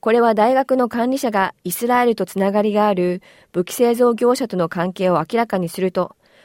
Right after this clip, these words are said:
抗議者たちの要求に応じたからです。五月十五日にメルボルン大学のアーツウェストビルを占拠した学生たちは、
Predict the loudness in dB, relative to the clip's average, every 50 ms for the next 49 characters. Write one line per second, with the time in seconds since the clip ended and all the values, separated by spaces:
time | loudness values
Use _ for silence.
0 | _ _ 0 2 2 2 2 -2 -2 -2 -2 -4 -4 -2 -4 -2 0 0 0 0
1 | -2 -2 -6 -4 -2 -2 -2 -2 -2 -2 -4 -4 -4 -6 -8 -6 -6 -8 -6 -6
2 | -8 -8 -8 -12 -16 -18 _ _ _ _ _ _ _ _ _ _ _ _ _ _
3 | _ _ _ -2 0 2 2 2 0 0 -4 -2 0 0 2 2 2 2 0 0
4 | 0 -2 -2 -2 -4 -2 0 2 2 2 4 4 4 4 2 2 2 0 0 0
5 | 0 -2 -2 -2 0 0 0 0 0 0 0 0 -2 -2 -2 -4 -4 -4 -4 -4
6 | -4 -2 -2 0 2 2 4 2 2 0 -2 -4 -4 -2 -4 -4 -4 -4 -6 -6
7 | -6 -6 -6 -4 -4 -2 0 -2 -4 -2 0 0 0 0 0 -2